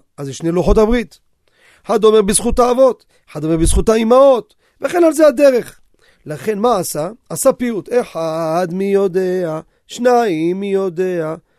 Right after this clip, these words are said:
שלושה מי יודע. הכוונה היא... כל השיטות של רבותינו,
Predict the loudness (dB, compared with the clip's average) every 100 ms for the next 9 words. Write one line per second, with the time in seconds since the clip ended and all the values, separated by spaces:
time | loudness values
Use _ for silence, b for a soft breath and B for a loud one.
0 | _ -2 2 2 2 -2 0 -2 -4 -4
1 | -4 -4 -4 -4 -6 -2 0 4 4 4
2 | 2 0 -4 -10 -14 b b b b 2
3 | 4 2 0 -6 -4 -2 0 0 -2 -2
4 | -2 -2 0 0 0 -2